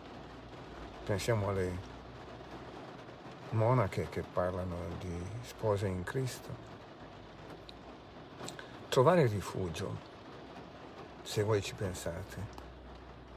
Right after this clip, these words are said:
è l'attività principale di ciascuno di noi. Pensiamo alle origini, sentirci protetti dalla mamma,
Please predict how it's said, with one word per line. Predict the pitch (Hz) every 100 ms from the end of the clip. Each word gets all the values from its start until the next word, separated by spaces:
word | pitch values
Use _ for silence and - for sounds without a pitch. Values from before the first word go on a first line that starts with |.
| -
è | 123
l'attività | 120 120 - 123 113 - 127
principale | - 107 90 101 117 120
di | 104 101
ciascuno | - 98 113
di | 101 104
noi. | 87 90 95 87 - - - - - - - - - - - - - - - -
Pensiamo | - 107 104 160 147 123 90 - - - - - - - - - - - - - - - - -
alle | 107 110
origini, | 110 107 131 117 98 85 85 95 - - - - - - - - - - - - - - - - - - - - -
sentirci | - 110 104 - 107 110
protetti | - 107 - 87 - - 90 85 - - - - - 87 85
dalla | 85 90 92 98 98
mamma, | 92 85 92 98 98